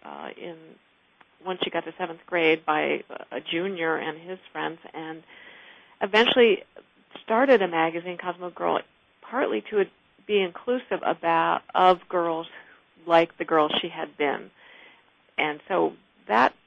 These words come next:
trend or that theme of women actually having fairly profound experiences in their teens, really affecting who they became as women and what they did with their field and in their life, that surprised me. I guess I thought that some of those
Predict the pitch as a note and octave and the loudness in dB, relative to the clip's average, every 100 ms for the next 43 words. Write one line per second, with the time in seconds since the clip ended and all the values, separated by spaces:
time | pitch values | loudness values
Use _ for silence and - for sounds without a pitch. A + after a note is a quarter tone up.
0 | - G3 D#3+ D3 D3 D3 D3+ F3+ G3 - | -10 -4 -4 -4 -6 -8 -4 -4 -4 -6
1 | G#3 F3+ D#3 D3 D3+ E3+ F3+ F3 E3 E3 | -12 -12 -16 -20 -16 -10 -8 -6 -6 -10
2 | _ _ _ _ - C#4+ E4+ D4 C4+ A3+ | _ _ _ _ -14 -10 -6 -4 -4 -6
3 | - _ - C4 D#4 C#4 - F#3 G3+ G3+ | -10 _ -6 -2 -2 -6 -12 -14 -6 -6
4 | G#3+ G3 - F3+ G#3+ G#3+ D#3 - - F#3+ | -6 -8 -10 -10 -12 -12 -16 -14 -10 -10
5 | G3 F#3 F#3+ _ _ _ E3+ D#3 - - | -10 -14 -20 _ _ _ -8 -8 -8 -20
6 | D4 C#4+ D#3 D3+ D3+ _ _ _ F#3+ G#3+ | -14 -10 -10 -12 -16 _ _ _ -2 0
7 | A3 G3+ - - F#3 F#3 - D#3+ D3+ F3+ | 2 0 -2 -8 -8 -8 -8 -18 -18 -16
8 | F#3 E3+ D#3+ - - F3 E3+ E3 E3+ E3 | -10 -10 -10 -14 -16 -16 -16 -14 -14 -14
9 | D#3 D#3+ E3 D#3+ E3 D#3+ D#3 _ _ _ | -16 -16 -14 -10 -6 -6 -6 _ _ _
10 | _ - E3+ D#3+ D#3 - E3+ E3 D#3 D3+ | _ -10 -8 -8 -8 -6 -4 -2 -2 -4
11 | D3+ D#3 D#3 D3+ D#3+ E3+ E3 - _ _ | -12 -14 -10 -8 -2 -2 -2 -8 _ _
12 | _ _ _ - D4 - - G3+ - C#3+ | _ _ _ -8 -8 -6 2 4 4 2
13 | C3+ D#3 G3 G3+ G#3 G#3 G3+ G3 E3+ D#3+ | 2 2 2 -2 -2 0 -2 2 4 4
14 | _ _ _ _ _ - A#3 G3+ F3+ | _ _ _ _ _ -6 -2 2 2